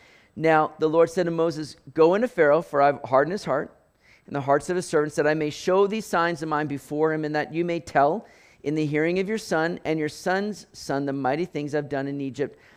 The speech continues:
and my signs which I've done among them, that you may know that I am the Lord.'" So God desires here now for all these things that are taking place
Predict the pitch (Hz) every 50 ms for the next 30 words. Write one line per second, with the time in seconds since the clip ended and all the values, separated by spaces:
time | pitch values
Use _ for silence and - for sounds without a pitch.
0 | _ _ _ _ - 139 147 147 143 139 - - - 151 143 151 165 156 151 -
1 | 175 160 156 147 139 143 143 143 143 139 135 135 139 139 135 131 120 - - 139
2 | 139 135 127 123 123 127 131 127 135 139 151 156 143 135 120 - - - 123 131
3 | 131 127 127 127 127 - - - 127 123 123 117 110 - - - - - _ -
4 | 190 170 190 202 220 262 320 415 - - _ _ _ _ _ _ _ _ _ _
5 | - 160 170 139 165 156 156 175 185 190 185 - 160 127 127 127 131 143 - -
6 | 143 147 - - - 165 202 226 254 - - 214 196 170 175 160 151 - 175 160
7 | 156 - 165 185 175 - - 143 123 127 147 - -